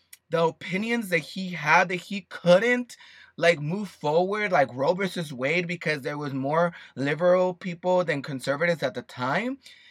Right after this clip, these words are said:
will be overturned. That means Roe versus Wade is up for grabs. Marriage equality is up for grabs.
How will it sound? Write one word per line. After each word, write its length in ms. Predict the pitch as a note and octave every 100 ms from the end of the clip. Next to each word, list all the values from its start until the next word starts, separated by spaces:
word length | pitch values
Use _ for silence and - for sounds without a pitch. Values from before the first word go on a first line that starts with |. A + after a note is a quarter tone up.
| - -
will 240 | D#3+ G3+
be 200 | E3+ F#3
overturned. 760 | E3+ C#3+ C#3 - F3 D#3 A#2+
That 180 | C#3+ D#3+
means 400 | F3+ F3+ F3 E3 _ _ _ _ _ C3
Roe 220 | D3 F3
versus 340 | F#3+ G3+ D#3+
Wade 280 | D#3+ F#3+ F#3+
is 120 | F3 D#3
up 200 | C#3+ -
for 340 | C3 B2 A#2 - -
grabs. 460 | C#3 A#2 F#2+ F#2 - - -
Marriage 420 | C3 D#3 F#3 G#3+
equality 680 | G3+ - E3+ F3 G3+ A3+ G3
is 140 | E3 C#3+
up 200 | D3 C3+ -
for 120 | C#3+
grabs. 580 | A#2+ C3 B2 A2 G2+